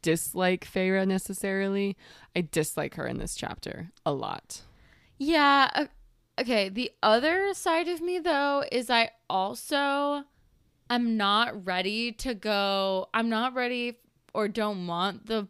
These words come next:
Speaker 2: books to just go one eighty full send. Rhys is the greatest High Lord. He is so giving and good and a good person. Like, let's not forget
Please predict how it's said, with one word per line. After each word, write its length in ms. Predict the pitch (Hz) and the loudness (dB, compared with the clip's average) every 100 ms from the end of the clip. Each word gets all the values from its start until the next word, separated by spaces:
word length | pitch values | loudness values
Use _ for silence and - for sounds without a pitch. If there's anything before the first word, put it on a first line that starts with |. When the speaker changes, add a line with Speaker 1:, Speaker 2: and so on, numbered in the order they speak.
| _ | _
Speaker 2:
books 360 | 180 185 - - | 0 0 -2 -8
to 140 | 254 | -8
just 300 | 214 226 - | -6 -6 -4
go 240 | 214 190 180 | 0 2 0
one 480 | 180 180 185 196 - | -2 -2 -2 -2 -6
eighty 300 | 185 185 190 185 | -6 -6 -6 -10
full 240 | - 175 185 | -8 -6 -6
send. 600 | - - 175 175 180 180 _ _ _ | -6 -4 -2 -2 -4 -10 _ _ _
Rhys 560 | 175 180 196 190 185 196 | -10 -6 -4 -4 -6 -4
is 220 | 185 170 - | -6 -8 -16
the 180 | 185 196 | -10 -10
greatest 500 | 170 185 185 185 185 | -6 -6 -4 -4 -6
High 260 | 190 180 180 | -4 -2 -2
Lord. 440 | 175 180 180 180 | -2 -2 -2 -2
He 240 | - 196 180 | -8 -8 -8
is 80 | - | -4
so 240 | 202 180 | -2 -2
giving 440 | - 185 180 180 | -2 -4 -2 -4
and 300 | 180 175 165 | -6 -8 -10
good 440 | - 185 180 185 170 | -4 0 2 0 0
and 360 | 180 180 180 - | -4 -8 -8 -6
a 120 | 196 | -6
good 300 | 190 185 165 | -4 -4 -4
person. 720 | - 185 175 - - - 190 - _ _ _ _ - | -4 -4 -6 -8 -8 -8 -12 -14 _ _ _ _ 0
Like, 200 | 226 226 | 2 4
let's 220 | 277 - | 0 0
not 220 | 427 415 | -2 0
forget 640 | 359 262 196 226 214 - | 0 0 0 4 6 4